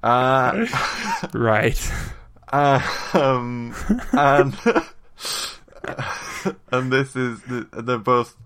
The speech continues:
Speaker 1: co-stars in, in the movie Pixels and in the Pixels two. Are we ready to go back into the bit?
Speaker 2: Can we step into a, a scene where it's me and you, like, hanging out in our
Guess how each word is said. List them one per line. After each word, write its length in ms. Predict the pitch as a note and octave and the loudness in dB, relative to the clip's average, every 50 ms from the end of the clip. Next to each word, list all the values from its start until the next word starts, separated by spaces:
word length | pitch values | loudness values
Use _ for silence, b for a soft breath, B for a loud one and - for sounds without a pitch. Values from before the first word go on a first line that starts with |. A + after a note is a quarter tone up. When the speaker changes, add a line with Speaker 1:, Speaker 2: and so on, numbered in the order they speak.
| _ - | _ -8
Speaker 1:
co-stars 500 | - B2 A2+ A2 - G#2 G2 F#2+ F2 F#2 | -4 -4 -4 -2 -2 -2 -2 -2 -4 -6
in, 240 | F#2+ F2+ F2 F2 _ - | -14 -16 -16 -18 _ -14
in 160 | G2 G2 F#2+ F2+ | -14 -12 -12 -12
the 40 | |
movie 360 | F2+ F2+ F2+ F2+ - - - - - - | -14 -14 -16 -16 -16 -16 -20 -20 -18 -18
Pixels 480 | F#2+ - - - - F#2 F#2 - - - _ b b b b b b b b b b b b b _ - | -18 -18 -16 -18 -18 -18 -18 -20 -20 -20 _ b b b b b b b b b b b b b _ -10
and 300 | G2+ G2 F#2+ F#2+ F#2+ - _ - | -8 -8 -8 -8 -10 -14 _ -16
in 80 | F2+ | -14
the 80 | F2 F2 | -14 -14
Pixels 460 | - A2 G2+ - - F#2+ F#2 - - | -14 -14 -16 -16 -16 -18 -18 -18 -18
two. 260 | - - G#2+ - - - _ _ _ _ _ _ _ _ - - | -16 -16 -16 -16 -18 -20 _ _ _ _ _ _ _ _ -14 -4
Are 100 | - A#2 | 0 2
we 140 | A#2 A#2+ B2+ | 2 4 4
ready 240 | B2+ B2+ B2+ B2+ C3 | 4 4 4 4 2
to 120 | - C#3+ | 0 -4
go 100 | A#2+ A#2+ | -4 -2
back 260 | A2 A2 G#2+ A#2 - - | 0 0 0 0 -2 -10
into 200 | A#2 A2 A#2 G2+ | -14 -14 -14 -14
the 80 | G2 | -10
bit? 220 | F#2+ G2 G2+ - - _ _ _ _ _ _ _ _ _ _ _ _ _ _ _ _ | -8 -8 -8 -8 -8 _ _ _ _ _ _ _ _ _ _ _ _ _ _ _ _
Speaker 2:
Can 140 | - - D#3+ | -2 0 2
we 80 | E3 D#3+ | 2 2
step 300 | - - F3+ F3+ F3+ - | 2 2 2 0 0 0
into 220 | G3 F#3 F3+ D#3 | -4 -2 0 0
a, 200 | C#3+ C#3 C3+ - - | 2 0 0 -2 -4
a 60 | - | -4
scene 300 | - - - C#3 C3+ C3+ | -4 -2 0 0 0 0
where 100 | C3+ B2 A#2+ | 0 0 0
it's 140 | A2 - - | 0 -2 -4
me 160 | A#2 A#2+ A#2+ | -4 -4 -4
and 100 | A#2 A2+ | -4 -4
you, 260 | G#2+ G#2 G#2+ A2 A2 | -4 -2 -2 -2 0
like, 260 | G#2+ G#2+ G#2 G#2 - | 0 0 -2 -2 -4
hanging 280 | - - G2+ A2 A2 G#2+ | -6 -6 -4 -4 -2 -2
out 160 | G#2 A2+ A2+ | -2 -2 -4
in 180 | G2 G#2+ A2 G2 | -6 -6 -8 -6
our 280 | G2 G#2 F#2 G2+ - | -4 -2 -2 -4 -6